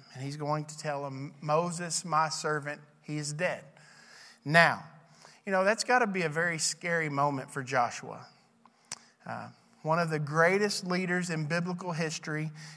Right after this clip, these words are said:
he's gone. "Now I want you to arise and I want you to go." All of those people who were twenty and above, uh, that did not want to go into the land,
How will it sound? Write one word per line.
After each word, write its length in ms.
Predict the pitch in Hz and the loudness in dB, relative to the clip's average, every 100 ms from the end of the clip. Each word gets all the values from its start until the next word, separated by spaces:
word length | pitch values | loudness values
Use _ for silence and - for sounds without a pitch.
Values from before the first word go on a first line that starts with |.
| - | -4
he's 180 | 175 165 | -2 2
gone. 360 | 202 185 104 - - - _ _ - - _ _ | 4 4 0 -10 -20 -20 _ _ -20 -20 _ _
"Now 300 | 147 147 170 | 2 6 6
I 20 | 175 | 4
want 260 | 165 165 | -2 -4
you 100 | 165 | -10
to 200 | 156 165 | -10 -4
arise 560 | 143 135 139 147 151 147 | -2 2 4 4 2 -4
and 100 | 139 | -8
I 40 | |
want 280 | 135 139 135 | -6 -8 -8
you 60 | 135 | -10
to 80 | 120 | -10
go." 280 | 113 104 - _ _ _ _ _ _ - - - _ _ _ _ - _ | -8 -10 -14 _ _ _ _ _ _ -20 -20 -20 _ _ _ _ -20 _
All 240 | - 165 196 | 8 8 8
of 100 | 202 | 6
those 200 | 202 - | 2 0
people 540 | 208 196 196 190 208 196 - | 0 -2 -2 -4 -4 -6 -6
who 100 | 185 | -4
were 140 | 160 | -4
twenty 380 | - 175 175 185 | -4 -2 0 2
and 100 | 185 | 2
above, 560 | 165 156 156 175 - - - - - | 4 6 6 2 -4 -16 -20 -20 -8
uh, 180 | - 139 | -2 -2
that 220 | 139 143 143 | 0 -4 -2
did 160 | 147 | -4
not 420 | 151 156 160 156 165 | 2 6 6 2 -2
want 240 | 165 - | -2 -2
to 100 | 165 | -4
go 220 | 156 156 | -2 0
into 180 | 156 156 | -2 -2
the 80 | 143 | -2
land, 400 | 139 143 160 | -2 -2 -6